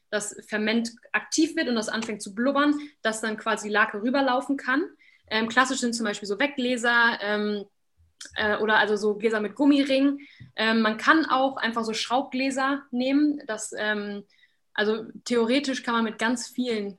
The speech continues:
Gläsern fermentieren. Ähm, und wie gesagt, für halt solche, ähm, leicht, äh, also überaktiven Fermente, eher so wie, ähm, Kombucha und Wasserkefir,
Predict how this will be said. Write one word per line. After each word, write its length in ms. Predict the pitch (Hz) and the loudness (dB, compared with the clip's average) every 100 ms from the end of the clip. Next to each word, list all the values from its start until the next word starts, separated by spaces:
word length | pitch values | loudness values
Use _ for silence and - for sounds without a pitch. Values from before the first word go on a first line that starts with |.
| _ | _
Gläsern 380 | 202 196 190 180 | -2 0 0 -6
fermentieren. 720 | 190 180 175 - 214 320 - _ 175 - - | -6 -8 -6 -4 -2 -2 -4 _ -20 -20 -4
Ähm, 460 | 214 220 226 226 226 | 0 2 2 0 -2
und 140 | 220 | -2
wie 80 | 233 | 0
gesagt, 420 | 226 220 196 196 | 2 2 2 0
für 460 | - 220 208 208 202 | -8 -2 0 0 -2
halt 220 | 202 196 | -2 -2
solche, 580 | 202 196 208 196 190 - | -2 -2 -4 0 0 -2
ähm, 480 | 196 190 185 185 180 - | -2 -2 -4 -8 -12 -12
leicht, 460 | 202 202 208 214 - | -2 0 0 -4 -10
äh, 320 | 202 190 190 | -6 -4 -4
also 180 | - 190 - - | -4 -6 -6 -6
überaktiven 640 | 247 240 226 - 254 233 | -2 0 0 -2 -4 -2
Fermente, 420 | 226 208 226 226 | -2 -2 -2 -2
eher 220 | 208 202 196 | -2 -2 -2
so 120 | 190 | -4
wie, 260 | 196 190 - | -4 -4 -6
ähm, 400 | 180 180 180 175 - _ | -6 -6 -6 -10 -16 _
Kombucha 440 | - 196 226 220 | -10 -8 -4 -4
und 80 | 196 | 0
Wasserkefir, 720 | 226 254 240 240 233 233 220 | 0 0 -2 -4 -2 -2 -2